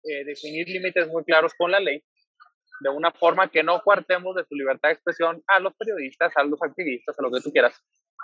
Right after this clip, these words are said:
pero pues que también pongamos límites. Te pongo un ejemplo. Eh,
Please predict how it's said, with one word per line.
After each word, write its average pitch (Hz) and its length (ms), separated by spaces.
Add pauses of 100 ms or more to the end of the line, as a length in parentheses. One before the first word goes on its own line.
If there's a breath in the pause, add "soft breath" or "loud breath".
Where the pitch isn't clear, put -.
pero 185 180
pues 147 140
que 151 60
también 139 260
pongamos 185 360
límites. 254 420
Te 175 80
pongo 180 200
un 202 80
ejemplo. 151 380 (920)
Eh, 139 760